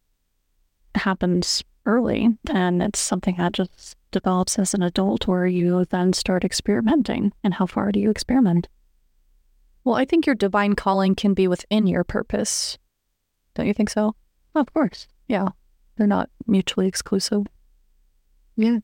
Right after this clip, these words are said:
Speaker 3: I think it all just depends on, on how you wanna see it and, and where you wanna go with it. You know, you brought up the question earlier, like, is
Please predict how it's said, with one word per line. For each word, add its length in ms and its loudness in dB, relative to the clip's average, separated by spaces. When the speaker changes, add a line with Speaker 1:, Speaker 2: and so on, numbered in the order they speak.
Speaker 3:
I 80 2
think 160 2
it 100 2
all 140 2
just 220 -2
depends 360 0
on, 300 2
on 160 2
how 280 0
you 240 2
wanna 240 2
see 280 0
it 80 2
and, 260 2
and 280 0
where 160 2
you 180 2
wanna 240 0
go 160 0
with 240 -2
it. 260 -2
You 180 0
know, 160 0
you 200 0
brought 200 0
up 140 0
the 280 2
question 540 -2
earlier, 440 2
like, 320 0
is 500 -4